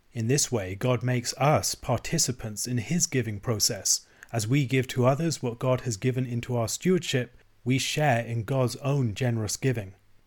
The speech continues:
No one requires Ananias or Sapphira or Barnabas to sell their property.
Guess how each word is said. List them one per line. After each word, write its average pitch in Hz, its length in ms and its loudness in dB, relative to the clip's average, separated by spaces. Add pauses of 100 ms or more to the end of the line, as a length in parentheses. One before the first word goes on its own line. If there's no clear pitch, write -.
(120)
No 135 220 4
one 117 240 2
requires 117 720 0 (100)
Ananias 120 640 0
or 107 100 -4
Sapphira 127 760 2
or 117 100 2
Barnabas 123 640 0
to - 140 -4
sell 131 320 6
their 131 100 2
property. - 560 -4